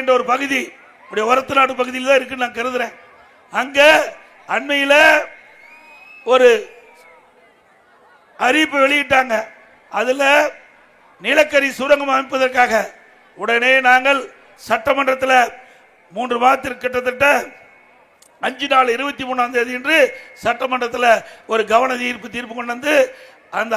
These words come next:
அரசுடைய கவனத்திற்கு கொண்டு சென்று, அங்கே டெல்டா மாவட்டம் பாதுகாக்கப்பட்ட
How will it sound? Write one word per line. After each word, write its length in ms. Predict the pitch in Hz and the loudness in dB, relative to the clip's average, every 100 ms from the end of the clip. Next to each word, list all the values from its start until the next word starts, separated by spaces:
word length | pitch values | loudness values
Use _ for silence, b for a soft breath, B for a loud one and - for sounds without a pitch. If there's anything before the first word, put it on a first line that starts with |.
| 214 | -4
அரசுடைய 380 | 269 269 254 247 | -6 -2 -2 -2
கவனத்திற்கு 460 | 220 254 233 233 226 | -4 -4 -6 -8 -8
கொண்டு 160 | 233 247 | -8 -6
சென்று, 280 | 233 233 262 254 247 B B B B _ | -8 -4 2 2 2 B B B B _
அங்கே 380 | 190 226 240 262 277 240 - _ _ _ _ - | -10 -4 2 2 2 -2 -12 _ _ _ _ -8
டெல்டா 360 | 220 226 247 233 233 | -8 -2 0 2 2
மாவட்டம் 460 | 247 254 - 269 - | 2 2 -2 -4 -4
பாதுகாக்கப்பட்ட 760 | 233 254 240 247 247 233 226 | -2 -2 0 -2 -4 -10 -8